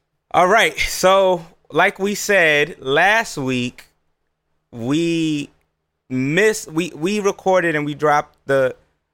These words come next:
the episode the day after, but we recorded literally, like, maybe a couple hours before the Jada versus Fab,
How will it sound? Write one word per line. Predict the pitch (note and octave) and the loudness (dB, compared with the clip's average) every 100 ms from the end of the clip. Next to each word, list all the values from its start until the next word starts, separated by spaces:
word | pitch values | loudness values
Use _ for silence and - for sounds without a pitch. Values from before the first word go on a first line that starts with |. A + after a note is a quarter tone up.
| _ - | _ -2
the | C#3 | 0
episode | D3+ D3 D#3 - C#3 C3 B2 | 0 0 -4 0 2 2 0
the | B2+ | -4
day | A2 C3 | -2 -2
after, | C3 C3 - | 0 0 0
but | B2 | -2
we | B2 | -2
recorded | D3 D#3+ D#3+ D3 C3 A#2 | -2 -2 0 0 0 -4
literally, | A#2 C#3+ D#3 C#3+ C3 B2+ | -2 0 2 0 -2 -2
like, | A#2 A#2 A2+ | 0 -2 -2
maybe | A#2+ B2 A#2 | -4 -2 -4
a | |
couple | - C#3+ C#3+ | -2 -2 -2
hours | B2+ B2+ B2 A#2 | 0 2 2 -2
before | A2 - A#2 | -8 -4 -4
the | A2 | -2
Jada | A2 A#2 A2 | -2 -4 -2
versus | A2+ A2 A2+ G#2+ | -4 -4 -8 -8
Fab, | - A#2 A2+ A2 | -2 0 2 0